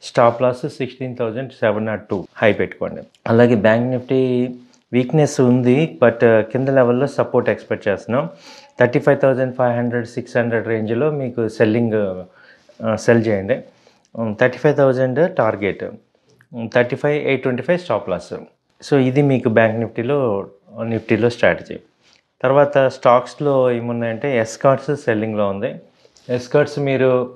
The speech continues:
ట్వెల్వ్ థర్టీ, ట్వెల్వ్ ట్వంటీ ఫైవ్ మధ్యలో ఎస్కార్ట్స్ మీరు సెల్ చేయొచ్చు. టార్గెట్ వచ్చి లెవెన్ నైంటీ, స్టాప్ లాస్ ట్వెల్వ్ ఫిఫ్టీ ఫైవ్. తర్వాత ఎల్ఎన్టీ కూడా ర్యాలీ వచ్చింది, దీన్ని కొం-, కొంచెం కరెక్షన్ ఎక్స్‌పెక్ట్ చేస్తున్నాం, తగ్గచ్చు.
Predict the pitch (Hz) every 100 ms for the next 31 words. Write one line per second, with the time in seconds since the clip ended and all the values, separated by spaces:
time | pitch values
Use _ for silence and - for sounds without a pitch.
0 | - 120 135 147 - 135 - 135 135 127
1 | - 120 117 117 123 113 117 117 110 107
2 | 98 120 165 170 - _ _ _ _ _
3 | _ - 117 - 123 - 135 117 117 104
4 | 101 92 90 - - - - - - _
5 | _ - - - _ _ 123 131 127 123
6 | 131 - 147 113 107 117 104 98 92 131
7 | 185 _ _ _ _ - - 117 117 123
8 | 120 - 160 160 _ _ 120 113 127 139
9 | 113 - 101 - 90 87 - _ 117 -
10 | 127 135 131 139 127 127 127 147 143 143
11 | 135 131 135 117 113 123 120 117 110 117
12 | 151 123 120 117 110 123 117 117 123 120
13 | 120 113 110 120 110 - 107 101 95 117
14 | 127 123 110 98 98 143